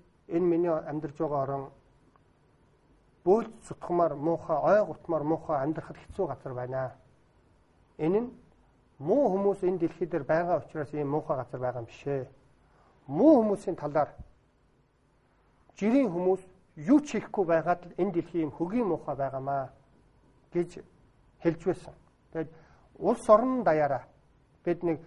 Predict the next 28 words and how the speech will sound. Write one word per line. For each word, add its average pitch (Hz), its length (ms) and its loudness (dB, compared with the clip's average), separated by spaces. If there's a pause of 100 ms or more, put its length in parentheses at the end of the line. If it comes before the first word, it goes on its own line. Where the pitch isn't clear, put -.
(140)
Рио 175 240 6
Тинто 170 340 -6
ч - 120 -12
гэдэг 151 160 -10
юм 156 160 -2
уу, 151 60 -4
эсвэл 160 280 -6
Айванхо 165 440 0
ч - 160 -10
гэдэг 151 120 -12
юм 156 100 -2
уу, 147 60 -4
Фридланд 175 420 0
ч - 60 -20
гэдэг - 140 -12
юм 156 120 -2
уу, 147 80 -6 (360)
хэн 269 160 2
нэгэн 196 240 2
тийм 170 240 0 (260)
уурхайн, 185 640 2 (380)
гадаад 196 320 4
нэртэй 175 300 -2
уурхайн 180 440 2 (320)
эзэн 170 300 0
хүн 170 220 2
хурж 151 260 -6
ирж 170 60 -12